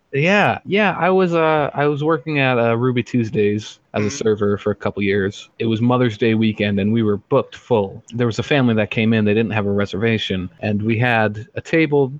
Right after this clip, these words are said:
Speaker 1: waiting for a family to come in. They hadn't been there for twenty minutes now.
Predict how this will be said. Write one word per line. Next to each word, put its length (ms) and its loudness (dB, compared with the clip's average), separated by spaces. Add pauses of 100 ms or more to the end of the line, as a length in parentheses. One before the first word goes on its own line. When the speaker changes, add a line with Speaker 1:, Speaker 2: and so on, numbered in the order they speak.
Speaker 1:
waiting 360 0
for 160 0
a 20 -4
family 300 -2
to 80 -6
come 180 -4
in. 180 0
They 100 0
hadn't 220 -2
been 180 -2
there 140 -2
for 220 -4
twenty 320 -2
minutes 300 -2
now. 260 -6